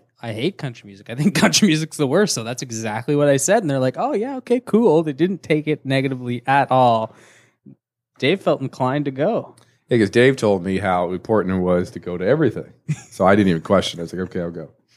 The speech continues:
Speaker 2: And he was like, "I didn't go." And it's not like I was annoyed of going 'cause I like the concert.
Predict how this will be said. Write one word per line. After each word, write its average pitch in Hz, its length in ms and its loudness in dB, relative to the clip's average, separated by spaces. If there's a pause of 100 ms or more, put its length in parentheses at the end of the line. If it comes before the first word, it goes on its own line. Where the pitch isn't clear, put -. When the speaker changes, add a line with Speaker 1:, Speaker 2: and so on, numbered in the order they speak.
(680)
Speaker 2:
And 101 80 -4
he - 40 0
was 101 80 0
like, 101 100 4
"I 104 120 6
didn't 120 200 2
go." 90 320 -2 (260)
And 117 100 -8
it's 127 80 -2
not 170 180 4
like 185 140 2
I 135 120 6
was 127 160 2
annoyed 98 380 0
of 85 120 -8
going 98 400 -8
'cause 98 100 -10
I 92 80 -6
like 92 460 -6 (260)
the 90 100 -18
concert. 123 600 -4